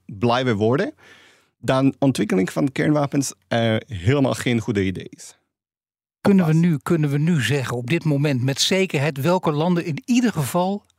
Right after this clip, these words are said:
Speaker 2: over kernwapens beschikken? Weten we dat?
Speaker 1: Ja.
Speaker 2: Welke landen zijn het? Even op een rijtje, want het zijn er niet zo gek veel. Ik denk een stuk of zes, zeven.
Speaker 1: Ehm, er zijn ne-, eh, negen op dit moment.
Speaker 2: Je hebt Amerika.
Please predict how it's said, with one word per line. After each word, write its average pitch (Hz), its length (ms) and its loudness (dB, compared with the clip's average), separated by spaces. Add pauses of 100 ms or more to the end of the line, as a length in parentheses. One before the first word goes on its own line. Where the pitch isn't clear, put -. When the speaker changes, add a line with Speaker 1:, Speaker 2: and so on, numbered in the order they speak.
Speaker 2:
over 151 240 -2
kernwapens 123 520 -2
beschikken? 120 480 -4
Weten 156 280 -2
we 107 60 -6
dat? 95 260 -12 (800)
Speaker 1:
Ja. 120 300 -2 (640)
Speaker 2:
Welke 165 280 2
landen 151 240 2
zijn 131 220 0
het? 170 80 0
Even 196 220 0
op 151 80 -4
een 160 80 -2
rijtje, 143 200 -2
want 160 120 -4
het - 40 -6
zijn 214 120 0
er 180 60 2
niet 220 140 0
zo 151 100 -4
gek 131 240 -6
veel. 220 180 -2
Ik 160 60 0
denk 160 120 -2
een 160 60 -2
stuk - 160 -4
of 135 100 -2
zes, 101 240 -2
zeven. 110 340 -6 (440)
Speaker 1:
Ehm, 110 320 2 (120)
er 123 100 -4
zijn 113 340 2
ne-, 90 160 -2
eh, 90 540 -2
negen 101 400 -2
op 147 140 -6
dit 143 140 -2
moment. 160 360 0
Speaker 2:
Je 165 60 0
hebt 156 80 -4
Amerika. 180 720 0